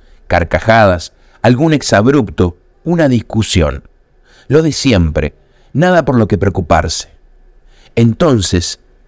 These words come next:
esa paz un poco ruidosa es interrumpida por un revuelo,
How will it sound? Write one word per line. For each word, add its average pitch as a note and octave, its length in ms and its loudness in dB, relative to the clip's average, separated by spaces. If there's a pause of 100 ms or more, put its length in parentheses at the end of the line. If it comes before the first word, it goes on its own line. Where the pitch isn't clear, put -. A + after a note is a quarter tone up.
esa E3+ 300 -2
paz C3+ 380 0
un G2+ 140 2
poco C3+ 260 -2
ruidosa G#2+ 640 2 (380)
es F3+ 220 -2
interrumpida B2 640 0
por A2+ 180 0
un B2 120 2
revuelo, F2 640 -2